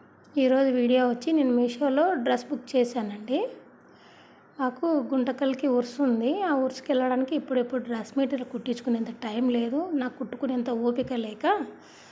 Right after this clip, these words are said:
ఒక డ్ర-, మెట్-, ఓ డ్రెస్ అయితే ఆర్డర్ పెట్టానండి. for long time మీషోలో ఆర్డర్ పెట్టాను. ఎప్పుడో అప్పుడెప్పుడో పెట్టేదాన్ని, ఫోర్ ఇయర్స్ బ్యాక్, తర్వాత ఎప్పుడూ పెట్టలేదు. ఇప్పుడు డ్రెస్ మెటీరియల్సే, ఆ,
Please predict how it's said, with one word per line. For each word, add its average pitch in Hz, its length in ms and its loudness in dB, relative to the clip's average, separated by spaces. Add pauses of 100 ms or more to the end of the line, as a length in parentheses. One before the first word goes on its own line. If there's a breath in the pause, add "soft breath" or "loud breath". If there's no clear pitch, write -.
(340 loud breath)
ఒక 247 100 0
డ్ర-, 233 920 -2
మెట్-, 233 520 0
ఓ 247 60 -2
డ్రెస్ 226 340 -2
అయితే 302 240 2
ఆర్డర్ 247 360 0
పెట్టానండి. 233 680 -2 (1500 loud breath)
for 254 100 0
long 240 480 2
time 277 200 2
మీషోలో 240 440 2
ఆర్డర్ 226 300 -4
పెట్టాను. 226 400 -6 (260)
ఎప్పుడో 254 260 -4
అప్పుడెప్పుడో 240 460 -2
పెట్టేదాన్ని, 240 480 -4
ఫోర్ 240 260 -4
ఇయర్స్ 220 220 -8
బ్యాక్, 240 260 -8
తర్వాత 233 320 -6
ఎప్పుడూ 240 240 -4
పెట్టలేదు. 240 580 -6
ఇప్పుడు 269 220 -4
డ్రెస్ 233 300 -6
మెటీరియల్సే, 240 560 -4 (840 loud breath)
ఆ, 240 280 0